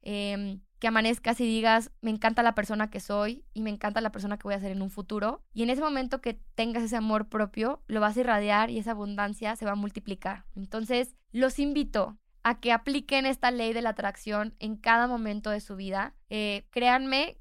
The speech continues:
que, eh, al tomar acción de sus pensamientos es un, una ex-, un, una explosión <laughs> masiva, pero también que es de trabajo duro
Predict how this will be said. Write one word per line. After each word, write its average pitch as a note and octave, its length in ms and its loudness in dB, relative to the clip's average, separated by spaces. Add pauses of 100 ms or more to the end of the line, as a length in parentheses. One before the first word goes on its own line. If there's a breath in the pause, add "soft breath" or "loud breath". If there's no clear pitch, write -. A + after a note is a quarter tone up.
que, A3 500 -2
eh, A#3 300 -4
al A3 180 0
tomar A#3 240 4
acción C4+ 320 2
de B3+ 60 2
sus B3 160 -8
pensamientos G#3+ 960 -4
es - 300 -6 (180)
un, A3+ 560 -4
una A3 120 -8
ex-, - 100 -16 (240)
un, A3 340 -10
una A3 220 -4
explosión B3 880 2
<laughs> - 20 -4
masiva, B3 640 2 (180)
pero C4 160 4
también C#4 280 2
que D4+ 120 4
es C#4+ 60 4
de C#4+ 100 4
trabajo A#3 400 8
duro G#3+ 300 0